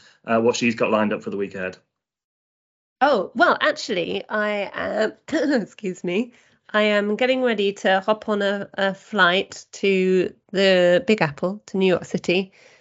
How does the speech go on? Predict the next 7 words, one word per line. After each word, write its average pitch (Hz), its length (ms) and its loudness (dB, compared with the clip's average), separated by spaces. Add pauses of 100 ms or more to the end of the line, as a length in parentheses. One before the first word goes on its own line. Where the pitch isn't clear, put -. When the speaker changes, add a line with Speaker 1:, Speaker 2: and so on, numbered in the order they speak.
(460)
Speaker 2:
for 302 320 4
work. - 580 0 (420)
I'm 185 200 4
heading 196 360 2
over 185 160 -2
to 185 340 2
Createch, - 560 -4